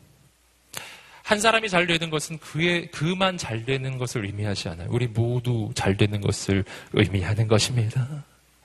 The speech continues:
예. 전에도 한번 예를 들어 드렸던 것처럼 제가 배가 많이 아팠는데 근데 내가 배가 나았어요. 그러면 내 온몸이 기뻐하는 것이죠. "기뻐하고 즐거워하라. 배가 나았도다." <laughs> 예.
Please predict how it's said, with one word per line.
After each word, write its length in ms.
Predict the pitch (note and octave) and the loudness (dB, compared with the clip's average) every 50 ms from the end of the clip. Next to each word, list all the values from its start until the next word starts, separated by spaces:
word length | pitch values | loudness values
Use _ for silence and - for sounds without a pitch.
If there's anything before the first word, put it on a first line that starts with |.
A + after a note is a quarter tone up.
| - - - - - - - _ - C3+ | -20 -20 -18 -18 -18 -20 -18 _ -8 -6
예. 100 | B2+ B2 C3 B2+ B2+ - - _ _ _ _ _ _ _ - - - | -6 -4 -4 -6 -8 -10 -16 _ _ _ _ _ _ _ -20 -6 2
전에도 280 | - D3+ D3+ D#3 D#3 | 2 4 4 4 0
한번 240 | D#3 C#3 D3+ C#3+ B2+ | -2 -2 -4 -4 -4
예를 160 | B2+ B2 C3 | -4 -6 -4
들어 180 | B2 C3 B2+ B2+ | -4 -4 -4 -4
드렸던 300 | - A#2+ A2+ A2 A2 A2 | -4 -4 -6 -6 -8 -8
것처럼 260 | G#2+ G#2 - - G#2+ | -10 -10 -10 -10 -10
제가 240 | G#2 G#2+ B2 C3+ C3 - - - - _ _ - | -6 -2 -2 -2 -2 -4 -8 -20 -20 _ _ -6
배가 200 | - B2+ B2 C3+ | -2 0 0 2
많이 220 | B2 G#2 G#2 A#2+ | 2 2 0 0
아팠는데 720 | G#2+ F2 - - A#2 G#2 G#2 G2+ A2 A#2+ B2+ B2 A2+ A2 A2+ - _ _ _ _ _ _ _ _ _ - | -2 -4 -4 -6 -8 -8 -8 -8 -6 -6 -4 -4 -4 -6 -10 -12 _ _ _ _ _ _ _ _ _ -4
근데 100 | A#2+ B2 A2 | -4 -2 0
내가 400 | A#2+ B2+ B2+ - C3 C3 B2+ C#3 D#3 D#3 - - | 0 -2 0 0 0 -2 -2 -6 -10 -14 -12 -8
배가 220 | - B2 A2+ A#2+ | -6 -4 -4 -2
나았어요. 1040 | A#2+ A2 F2 E2 F2 G2 G#2 C3 - - - A2+ - - - C#3 B2 B2+ C3 C3 C3 - _ _ _ _ | -2 -4 -4 -2 -2 -2 -2 -4 -4 -4 -4 -4 -4 -4 -6 -6 -8 -8 -8 -10 -12 -14 _ _ _ _
그러면 480 | - A#2+ A#2+ A#2 A#2+ C3 C#3 C#3 D3 D3 - - - - - _ _ | -2 0 0 0 0 0 -2 -2 -4 -6 -12 -18 -20 -20 -20 _ _
내 100 | - A#2 | -2 0
온몸이 560 | A#2+ A#2 A2 A#2+ C3 C3+ C3+ C#3 C#3 C3 C3 A2+ | 2 4 6 6 6 4 4 0 2 2 2 2
기뻐하는 540 | - - - - - A2 F#2+ G2 F#2 F#2+ F#2+ | 2 2 2 4 4 4 4 2 -4 -6 -6
것이죠. 320 | F#2 E2+ - - - - - | -8 -8 -8 -8 -12 -6 2
"기뻐하고 760 | - B2 - - - C3 A2+ G#2 A2+ G#2+ - A2 G#2+ G#2 - - | 2 2 2 4 4 4 4 6 4 0 0 0 0 0 0 -2
즐거워하라. 840 | - - - G#2+ G#2 - G2+ G2 F#2+ F#2 G2 G2+ G2 F#2 G2 G#2+ - - _ _ - - - - - _ _ _ _ - | -2 0 0 0 0 2 0 0 0 0 -2 -4 -4 -4 -6 -8 -8 -12 _ _ -20 -20 -20 -20 -20 _ _ _ _ -8
배가 320 | - - A#2 A2 A2+ G#2 G#2 | -2 0 2 2 2 2 2
나았도다." 960 | G2 F#2 F2+ F2 E2+ - - - A2+ - - - - - - C#3 A2+ - - | 0 -2 -2 -2 -4 -2 0 0 2 2 2 2 2 2 2 0 -2 -2 -4
<laughs> 2000 | - D3 - - - _ - - _ - - - - - G#3 - - - - - - - - - G3+ - - G3 F#3+ F#3+ - - _ _ _ - - - - - | -6 -6 -6 -6 -20 _ -20 -20 _ -20 -20 -18 -12 -12 -12 -12 -12 -16 -18 -18 -18 -18 -16 -16 -16 -16 -16 -18 -18 -18 -20 -20 _ _ _ -20 -18 -12 -10 -6
예. 280 | A#2 A2 G2+ F#2+ F#2+ | -6 -4 -4 -6 -6